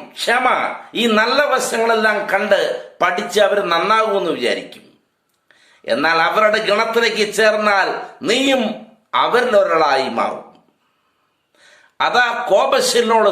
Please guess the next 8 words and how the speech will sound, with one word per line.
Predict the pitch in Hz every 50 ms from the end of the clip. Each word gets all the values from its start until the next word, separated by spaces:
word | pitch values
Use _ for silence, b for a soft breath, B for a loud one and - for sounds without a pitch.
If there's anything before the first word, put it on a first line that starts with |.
| - -
സൗഹൃദം | - - 202 220 220 240 226 220 220 214 - - - - -
പാടില്ല, | 160 170 202 214 220 208 - 180 170 156 135 120 - - - - - -
രോഷാകുലനുമായി | - 135 175 202 214 - - - 202 196 190 185 185 180 175 170 165 160 165 160 156 151 147 139 135 131 B B B B B -
ഇണങ്ങരുത്, | 127 147 165 202 208 208 202 190 180 175 160 160 151 143 - - - - -
ഇണങ്ങിച്ചേരരുത് | - 143 156 196 226 226 214 - - - - - 175 208 226 226 220 202 190 180 185 180
എന്ന് | 175 151 143 139 127
പറയുന്നത്. | 113 123 117 110 101 90 85 87 90 - - - - _ _ _ _ _ _ _ _ _ _ _ _ _ _ _ _ _ _ _ _ _ _ _ _ _ _ _ _ _ _ _ _ _ _ _ _ _ _ _ _ _ _ _ _ _ _ -
മക്കളെ, | 120 120 - - 156 151 135 110